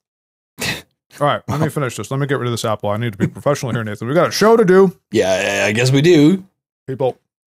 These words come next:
Speaker 2: people demand I have a clean voice. Hold on.
Speaker 1: Do they?
Speaker 2: Uh, and I have, mm, I have chunks of apple everywhere.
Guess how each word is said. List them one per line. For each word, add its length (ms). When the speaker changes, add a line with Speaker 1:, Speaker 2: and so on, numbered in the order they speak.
Speaker 2:
people 220
demand 380
I 40
have 100
a 60
clean 260
voice. 380
Hold 280
on. 80
Speaker 1:
Do 140
they? 160
Speaker 2:
Uh, 180
and 100
I 100
have, 280
mm, 220
I 60
have 140
chunks 340
of 80
apple 320
everywhere. 320